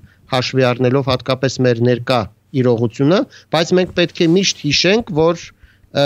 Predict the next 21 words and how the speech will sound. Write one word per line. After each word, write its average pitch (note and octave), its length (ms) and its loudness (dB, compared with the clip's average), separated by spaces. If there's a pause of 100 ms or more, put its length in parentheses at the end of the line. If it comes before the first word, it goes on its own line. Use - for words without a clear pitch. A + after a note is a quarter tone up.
(140)
Թուրքիան D#3+ 560 0
և C#3 160 2
Ադրբեջանը, C3+ 800 0
որոնք C#3 400 -2
տարբեր C#3 460 0
չափով C3 520 -2
աջակցելու B2+ 680 0
են C#3 140 0
Արևմուտքին C3 840 0 (420)
այս C3+ 300 0 (320)
իրադարձություններում, A#2+ 1200 0
որովհետև C3 580 0
Թուրքիան B2+ 460 -2
դրանով B2+ 400 0 (360)
կլուծի, C#3 560 2
ը, - 540 -4 (260)
իր D3 220 2
նախորդ C3 560 0
տարիների B2+ 560 2
սանձարձակությունների B2 1300 0
համար B2+ 460 0